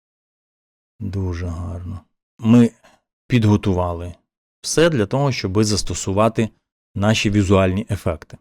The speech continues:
А вже як це зробити, я покажу вам у другій частині. Наразі я дякую за перегляд, підписуйтесь на мій канал, ставте вподобайки і чекайте нових відео.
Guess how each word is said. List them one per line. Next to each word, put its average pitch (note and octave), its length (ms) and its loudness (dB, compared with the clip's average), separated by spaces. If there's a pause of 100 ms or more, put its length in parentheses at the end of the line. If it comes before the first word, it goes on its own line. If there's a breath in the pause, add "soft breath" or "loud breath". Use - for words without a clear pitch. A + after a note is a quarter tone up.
(220)
А B2 120 0
вже G2+ 240 -2
як D3 200 0
це D3 140 2
зробити, A2+ 440 0
я G#2 80 0
покажу G2+ 380 -2
вам A2+ 200 4
у G#2+ 80 -4
другій G2 340 2
частині. F#2 560 -10 (460 soft breath)
Наразі G#2+ 340 4
я G2 100 2
дякую F#2 440 -2
за F2 140 -6
перегляд, C3 580 -2 (240 loud breath)
підписуйтесь - 680 -4
на F#2 60 -10
мій F2+ 160 -10
канал, C#3+ 480 -4 (120)
ставте - 380 -4
вподобайки D3 720 0 (460 loud breath)
і D3+ 140 4
чекайте A2 480 0
нових G2+ 380 0
відео. F#2 340 -6